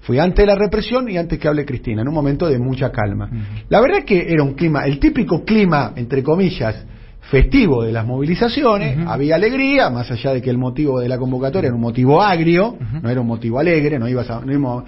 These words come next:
Speaker 1: no íbamos a festejar, este, eh, la empresa nacional de litio, ¿entendés? Sino que íbamos a festejar que, que, que querían,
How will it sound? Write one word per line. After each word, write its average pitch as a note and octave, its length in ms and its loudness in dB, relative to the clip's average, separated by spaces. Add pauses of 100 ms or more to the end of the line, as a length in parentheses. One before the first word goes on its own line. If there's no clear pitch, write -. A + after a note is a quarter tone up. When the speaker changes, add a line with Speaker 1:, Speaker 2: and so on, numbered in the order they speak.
(160)
Speaker 1:
no C3+ 100 2
íbamos D#3 320 4
a - 60 -8
festejar, C3+ 480 2 (380)
este, B2 460 -2 (220)
eh, B2 260 2 (200)
la B2+ 160 6
empresa E3 400 4
nacional D#3+ 380 2
de F#3 80 4
litio, G3+ 580 4 (420)
¿entendés? B2+ 380 0
Sino C#3 200 0
que C#3 100 2
íbamos C#3 280 0
a C3+ 40 -10
festejar D3 460 0
que, A#2 360 -6
que, A2 180 -6
que A2 140 -4
querían, C3+ 680 0